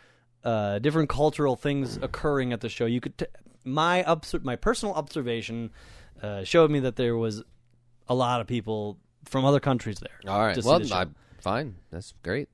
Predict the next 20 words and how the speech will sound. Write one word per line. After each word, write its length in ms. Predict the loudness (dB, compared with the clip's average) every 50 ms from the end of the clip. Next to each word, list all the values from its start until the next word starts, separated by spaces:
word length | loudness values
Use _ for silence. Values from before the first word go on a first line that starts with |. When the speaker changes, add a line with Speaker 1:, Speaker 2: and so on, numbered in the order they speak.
| -2
Speaker 1:
E-, 40 | -2
every 380 | 0 4 8 8 8 8 8 6
single 300 | 4 2 2 4 2 2
seat 420 | 2 0 0 0 -2 -2 -4 -4
was 220 | -2 -2 -2 -4
filled. 480 | -6 -10 -4 0 0 0 2 0 -4 -4
I 60 | -2 -2
mean, 200 | -2 0 -2 -2
that 280 | -4 -6 -8 _ -8
place 180 | 0 4 8 10
Speaker 2:
Well, 100 | 12 10
of 60 | 10
Speaker 1:
holds 140 | 10 10 10
Speaker 2:
course. 580 | 10 10 8 6 0 -4 -6 -8 -10 -10 -12 -12
Speaker 1:
sixty 380 | -6 0 0 0 0 0 -4 -2
thousand 440 | 0 2 2 2 0 -2 -4 -6 -8
people. 580 | -6 -6 -6 -4 -2 0 0 0 -2 -4 -8 -10 -8
Speaker 2:
Sure. 280 | -6 -4 -4 -4 -6 -10 _ _ -12
Speaker 1:
I 80 | -10 -8
mean, 420 | -8 -8 -8 -10 -10 -12 -12 -16